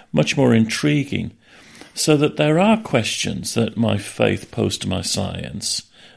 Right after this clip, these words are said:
that I struggled with, and likewise questions posed the other way around that I struggle with and I still struggle with. But ultimately, those questions have e-, encouraged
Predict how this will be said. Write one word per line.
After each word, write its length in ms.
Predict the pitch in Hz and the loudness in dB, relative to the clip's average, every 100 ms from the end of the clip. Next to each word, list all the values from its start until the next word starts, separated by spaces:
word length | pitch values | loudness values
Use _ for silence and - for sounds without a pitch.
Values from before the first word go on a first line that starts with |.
| _ | _
that 140 | - | -2
I 40 | 113 | -2
struggled 400 | - 151 139 95 | -2 -2 -2 -2
with, 360 | - - - _ - - - | -8 -12 -20 _ -20 -8 0
and 80 | |
likewise 640 | 143 147 147 120 98 98 - | 4 4 2 0 0 -2 -4
questions 500 | 101 95 - 95 - | -4 -4 -6 -6 -8
posed 540 | - 107 95 - - - - - _ | -4 -4 -2 -6 -10 -20 -20 -20 _
the 120 | - 107 | -2 0
other 160 | 101 | 2
way 200 | 101 101 | 2 2
around 400 | 104 135 143 120 | 2 0 0 -2
that 120 | 107 | -2
I 80 | 98 | -2
struggle 600 | 98 - - - 101 101 | -2 -6 -8 -6 -4 -2
with 160 | 104 110 | -2 0
and 100 | 117 | -2
I 60 | 131 | -2
still 320 | - 170 160 | -2 -2 -2
struggle 400 | - 117 98 98 | -2 -4 -2 -4
with. 260 | - - _ _ - - - - | -6 -10 _ _ -20 -20 -20 -6
But 120 | 135 | -2
ultimately, 760 | 156 190 196 175 - 123 110 - - | -2 -2 -2 -2 0 0 0 -4 -20
those 260 | - 123 120 | 0 2 2
questions 520 | - 120 113 110 104 | 0 0 0 -2 0
have 180 | 107 - _ - _ _ _ _ - | -4 -6 _ -20 _ _ _ _ -12
e-, 120 | 113 _ | -12 _
encouraged 840 | 123 120 117 - 190 139 - - | -2 -2 -2 -4 -2 -2 -4 -8